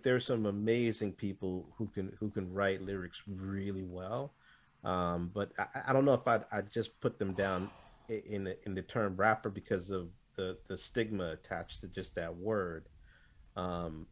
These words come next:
especially by some of the purists, right? Um, so there, I think the differentiation is, like, there's, there's lyricists and then there's M Cs more so than there's rappers and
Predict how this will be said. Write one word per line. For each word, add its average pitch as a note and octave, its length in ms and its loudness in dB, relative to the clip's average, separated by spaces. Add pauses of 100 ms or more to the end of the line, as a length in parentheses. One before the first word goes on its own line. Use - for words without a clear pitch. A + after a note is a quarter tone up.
especially - 400 2
by F2+ 220 0
some F#2 280 -4
of E2+ 60 -8
the E2 80 -12
purists, F#2+ 520 0
right? F2 260 -2 (760)
Um, F2+ 480 0 (360)
so A#2 200 2
there, G#2+ 180 6 (240)
I A#2 140 4
think A#2+ 280 2
the G#2 100 -2
differentiation F#2+ 920 -4
is, F2 180 -6
like, E2 180 -6 (120)
there's, F2 260 -6 (100)
there's F2 200 -8
lyricists G2 720 0
and F2 100 -10
then F2+ 120 -12
there's F#2+ 280 -8
M F#2 160 -6
Cs E2 320 -10
more F2+ 220 -4
so F#2 260 -4
than F2+ 200 -8
there's E2+ 180 -12 (100)
rappers - 540 -8 (600)
and G2 120 -4